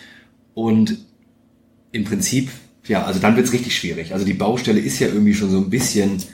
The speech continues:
geöffnet und, ähm, von daher halt, halte ich das nicht für glücklich. Und dann kommt noch der, der Faktor mit der Spielpraxis dazu. Er war dann auch wirklich lange raus. Also ich finde, dass jetzt die, die kleine Baustelle noch unnötig vergrößert auf jeden Fall.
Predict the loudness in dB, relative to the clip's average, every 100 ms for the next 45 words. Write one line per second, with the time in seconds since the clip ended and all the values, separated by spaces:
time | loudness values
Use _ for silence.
0 | -20 _ -2 2 2 2 0 0 -8 -20
1 | -20 -20 _ _ _ -2 0 2 2 0
2 | -2 -6 -6 -2 0 0 -2 -8 -14 -12
3 | -10 -8 -10 -12 -20 -20 -14 -6 -6 -2
4 | -4 -2 -2 0 0 0 0 0 -4 -8
5 | -16 _ _ _ _ -2 0 2 2 0
6 | 2 0 2 0 -2 -4 0 0 0 0
7 | -2 -2 -6 -6 -6 -4 -2 0 2 4
8 | 4 2 -2 -6 -2 -2 0 0 0 -2
9 | -8 -16 -20 -20 -20 -20 _ _ -6 -2
10 | -2 -2 -2 -2 -2 -2 -2 -6 -10 -8
11 | -8 -8 -6 -2 0 2 2 2 2 2
12 | 0 0 2 2 0 -2 -2 -4 -4 -6
13 | -8 -8 -6 -6 -6